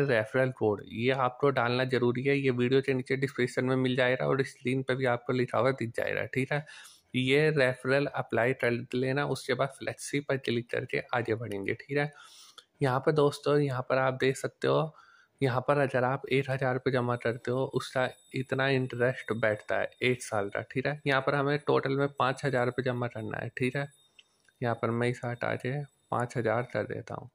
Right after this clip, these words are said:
पाँच हज़ार कर देता हूँ, ठीक है। और यहाँ पर हमें कोई फिक्स deposit नहीं करना, हमें सिर्फ सात दिनों के लिए hold रखना होगा, ठीक है। Investment नाउ पर click करते हैं।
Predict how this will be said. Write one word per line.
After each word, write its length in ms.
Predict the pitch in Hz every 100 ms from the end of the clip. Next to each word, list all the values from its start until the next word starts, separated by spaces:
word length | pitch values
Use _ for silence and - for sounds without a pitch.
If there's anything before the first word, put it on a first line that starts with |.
| _ _ _ _ _ _ _ _ _ _ 113
पाँच 240 | 113 127
हज़ार 300 | 135 135 127
कर 180 | 131 127
देता 240 | 131 131
हूँ, 220 | 139 151 -
ठीक 160 | 135 143
है। 120 | 151
और 280 | - - 131
यहाँ 220 | 131 123 120
पर 420 | 131 139 147 151 _ _ _ -
हमें 300 | 123 131 139
कोई 240 | 139 139 147
फिक्स 300 | 147 143 - 127 127 131
deposit 400 | 131 - 131 135
नहीं 160 | 127 127
करना, 320 | 127 131 135
हमें 140 | 131
सिर्फ 180 | 131 143
सात 240 | - 123 127
दिनों 240 | 131 123
के 100 | 123
लिए 140 | 117 131 135
hold 240 | 123 117
रखना 340 | 107 107 107
होगा, 320 | 101 104 113 117 -
ठीक 180 | 123
है। 100 | 139 135 117
Investment 720 | 123 127 135 135 135 135 135
नाउ 240 | 127 120
पर 120 | 120
click 300 | 127 127 127
करते 260 | - 123 -
हैं। 240 | 135 151